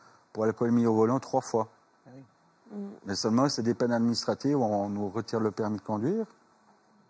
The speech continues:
Speaker 1: on paye une amende et on nous le rend, mais il n'y a pas de
Speaker 3: Ok. Est-ce que vous me permettez de poser cette question, sans porter aucun jugement, encore une fois, mais je, je me permets de retourner, euh,
Speaker 1: Oui.
Speaker 3: vers Marc. Je, je, j'entends la réaction du public. Et en France, ça serait possible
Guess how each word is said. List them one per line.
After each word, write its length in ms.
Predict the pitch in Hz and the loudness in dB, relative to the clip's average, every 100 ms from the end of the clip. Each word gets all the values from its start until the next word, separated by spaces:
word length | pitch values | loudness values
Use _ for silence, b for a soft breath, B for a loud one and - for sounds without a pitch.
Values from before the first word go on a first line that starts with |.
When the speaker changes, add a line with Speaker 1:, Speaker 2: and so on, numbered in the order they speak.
| - | -12
Speaker 1:
on 100 | 95 | -8
paye 180 | 92 104 | -2 0
une 120 | 107 | 2
amende 460 | 107 101 135 220 190 - _ _ - | 2 2 0 0 -4 -12 _ _ -8
et 220 | 127 123 | -4 0
on 140 | 110 | 0
nous 140 | 113 113 | 2 2
le 120 | 110 | 4
rend, 280 | 98 139 196 | 4 2 0
mais 200 | 131 110 | 0 -2
il 160 | 104 - - | -6 -12 -4
n'y 80 | 107 | -2
a 40 | |
pas 180 | - 160 | 2 2
de 320 | 143 127 123 123 123 b b b b b _ - | 4 6 4 2 -4 b b b b b _ -16
Speaker 3:
Ok. 160 | 185 156 - - | -10 -8 -6 -4
Est-ce 160 | 208 | -2
que 80 | - | 2
vous 140 | 254 | 4
me 40 | 233 | 4
permettez 340 | 214 202 196 | 4 2 0
de 40 | 214 | 0
poser 220 | 220 208 | 2 2
cette 220 | 208 196 | 2 0
question, 340 | - 190 - 165 | 0 -2 -2 -4
sans 160 | - | -2
porter 280 | 190 208 - | 0 0 2
aucun 260 | 196 185 214 | 0 0 -2
jugement, 380 | 196 180 190 180 | -2 -2 0 0
encore 260 | 185 190 | 0 0
une 120 | 196 | 0
fois, 200 | 175 180 | 0 0
mais 100 | 175 | 2
je, 140 | 175 190 - | 0 -4 -4
je 120 | 180 | -6
me 80 | 185 | 0
permets 240 | 175 175 | 2 2
de 80 | 175 | 0
retourner, 400 | 170 185 175 170 B B B - | -4 -2 -2 -2 B B B -6
euh, 180 | 175 165 | -2 -2
Speaker 1:
Oui. 60 | 170 | 0
Speaker 3:
vers 140 | 175 | 2
Marc. 160 | 175 170 | 2 0
Je, 100 | 190 | -2
je, 140 | 311 185 | -4 -4
j'entends 320 | 180 185 180 | -4 -4 0
la 120 | 196 190 | 2 2
réaction 320 | 185 185 190 | 0 -2 -6
du 120 | 180 | -6
public. 400 | 180 185 220 - - | -4 -2 -2 -4 -6
Et 220 | 190 196 B B | -4 -4 B B
en 100 | - | 0
France, 280 | 208 - 254 | 0 2 0
ça 100 | - | 0
serait 160 | 220 208 | -2 0
possible 320 | 196 190 285 | 0 0 -4